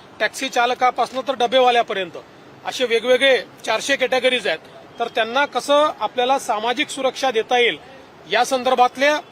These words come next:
योजना आता या माध्यमातनं त्यांच्यापर्यंत पोचवायच्या आणि केंद्राच्या आणि राज्याच्या योजनांचा समन्वय. या संदर्भात मी एवढंच सांगेन,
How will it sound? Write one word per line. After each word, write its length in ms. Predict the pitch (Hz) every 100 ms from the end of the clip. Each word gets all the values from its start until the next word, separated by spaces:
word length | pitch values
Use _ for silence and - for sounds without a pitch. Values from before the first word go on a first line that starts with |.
| -
योजना 340 | 180 214 262
आता 460 | 269 240 269 269 269 190
या 180 | 220
माध्यमातनं 680 | 233 220 240 240 233 254 285 - - -
त्यांच्यापर्यंत 560 | 220 214 302 294 285 277
पोचवायच्या 680 | 285 240 240 269 - 202 - - - -
आणि 140 | 196 247
केंद्राच्या 560 | 240 220 254 262 277
आणि 120 | 285 277
राज्याच्या 460 | 226 190 262 277
योजनांचा 480 | 254 220 240 254 277
समन्वय. 400 | - 254 285 254
या 120 | 220
संदर्भात 320 | 208 240 240
मी 160 | 233 240
एवढंच 300 | 185 233 233
सांगेन, 320 | 208 160 156